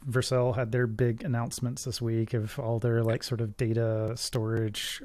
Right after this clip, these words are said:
options and offerings. And, and that tight integration is so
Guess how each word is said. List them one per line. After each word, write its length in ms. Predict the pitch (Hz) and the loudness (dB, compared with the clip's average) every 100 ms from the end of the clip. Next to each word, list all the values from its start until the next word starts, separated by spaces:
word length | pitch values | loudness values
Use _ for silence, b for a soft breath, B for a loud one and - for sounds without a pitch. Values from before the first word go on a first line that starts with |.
| 240 | -4
options 580 | 127 160 - 123 117 123 | -2 -2 -2 0 0 0
and 80 | |
offerings. 540 | 113 143 131 123 117 - | 2 0 0 0 0 0
And, 200 | 113 131 | -2 -4
and 340 | - - - | -8 -14 0
that 160 | 156 - | 2 4
tight 200 | 190 185 | 6 6
integration 800 | 165 135 139 196 170 143 131 120 B B B - | 6 6 6 6 6 6 6 4 B B B 4
is 340 | 160 175 156 | 10 12 10
so 640 | - - 156 160 151 139 135 | 4 4 6 6 6 4 0